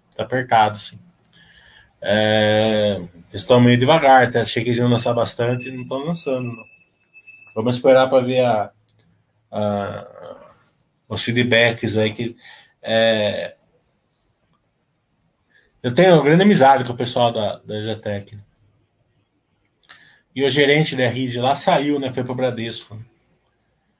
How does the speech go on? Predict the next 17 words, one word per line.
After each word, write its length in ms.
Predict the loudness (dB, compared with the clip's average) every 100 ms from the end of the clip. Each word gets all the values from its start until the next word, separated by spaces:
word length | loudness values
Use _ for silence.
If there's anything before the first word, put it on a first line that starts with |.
| _ _ _ _ _ _ _ _ -12
É... 360 | -4 -2 0 -2
o 240 | -2 -2 -2
que 120 | -2
ficou 340 | -2 2 2
também 260 | 2 0 2
é 40 |
grande 240 | 2 2 2
amigo 260 | 0 -2
meu, 240 | -2 -2 -2
não 80 | -2
vai 100 | -2
mudar 300 | 0 -2 0
nada 300 | 0 0 -2
a 20 |
nossa 240 | -6 -6
relação, 480 | -4 -4 -4 -4 -4
né? 260 | -4 -8